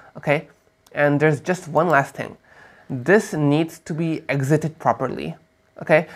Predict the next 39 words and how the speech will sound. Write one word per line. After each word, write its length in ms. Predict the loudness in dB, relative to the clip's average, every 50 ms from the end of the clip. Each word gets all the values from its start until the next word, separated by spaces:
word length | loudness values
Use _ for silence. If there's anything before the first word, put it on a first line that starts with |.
| -6 -2
Now, 80 | 0 0
d-, 160 | 2 0 0
don't 240 | 0 2 2 2 2
think 160 | 0 0 4
about 160 | 4 4 4
it 120 | 4 2 -2
too 100 | -2 0
much, 260 | 0 -2 -2 -4 -10 -20 -18
but 340 | -16 -8 -2 0 0 0 2
basically, 440 | 0 -2 -2 -4 -6 -6 -4 -4 -4
you 260 | -4 -4 -6 -6 -4
just 220 | -2 0 0 0
need 100 | -2 -4
to 60 | -2 0
do 140 | 0 0
this. 340 | 0 -2 -4 -8 -10 -16 -20 _ _ _ -20 -20 -20 _ _ _ -20 -10
Use 260 | -4 0 2 2 2 2
the 80 | -2
sys 240 | -4 -4 -4 -4 -2
module 480 | 0 0 0 2 2 2 2 0 -2 -4 -10 -20 _ _ -8
and 260 | -4 -2 0 0 2
use 240 | 2 4 2 2 0
the 180 | -2 -6 -4 -4
exit 300 | -2 0 0 0 0 0
fu-, 160 | -2 -8 -10 -10 -10
function 480 | -8 -6 -4 -4 -4 -2 -2 -2 -2 -4
and 300 | -4 -4 -4 -2 0 2
wrap 300 | 2 2 2 2 0 -2
it 160 | -4 -4 -4
around 600 | -4 0 4 4 6 6 4 4 2 -2 -4 -8 -14 _ _ _ _ _ -12
this 340 | -4 0 0 0 0 0 0
app 320 | 2 2 2 2 2 0
dot 180 | 0 0 2 0
execute. 500 | 0 -4 -4 -6 -8 -8 -10 -12 -14 -14 -20 _ _ _ _ _ _ _ _ _ _ _ _ _ _ -6
This 220 | -4 -4 -4 -2 0
ensures 680 | 2 2 2 2 0 2 4 6 8 8 6 4 2 0 -2
that 120 | -2 0
it 180 | -2 -4 -6 -8
terminates 680 | -4 -2 -2 0 0 -2 -2 -4 -4 -6 -8 -12 -20